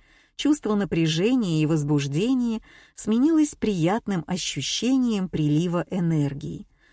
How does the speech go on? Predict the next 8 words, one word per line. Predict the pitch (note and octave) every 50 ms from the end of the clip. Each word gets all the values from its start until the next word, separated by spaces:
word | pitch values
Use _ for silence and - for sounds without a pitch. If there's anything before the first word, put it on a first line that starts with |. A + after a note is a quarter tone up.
| _ _ _
Всё | - - - F#3+ -
тело | - - F#3+ F#3 F3+ E3+ E3+
наполнилось | E3 E3+ E3+ E3 _ - E3+ F3 F3 E3+ E3+ E3+ E3 E3 E3+ D#3 -
покоем. | _ - F3+ E3 _ - - D#3 C#3 C3+ C#3 D#3 - - _ _ _ _ _ _ _ _ _
Джен | F3 D#3 E3 F3 B3+ D4+ E4 C#4+
высоко | F#3+ F#3 F3+ - E3 D#3+ - - E3
держит | D3+ C#3+ D3+ D#3 C#3+ C#3 C3+ C3+ C#3+ D3+
голову, | C#3+ D3 F3 A#3 C#4 B3+ B3+ A#3 A3 A#3 -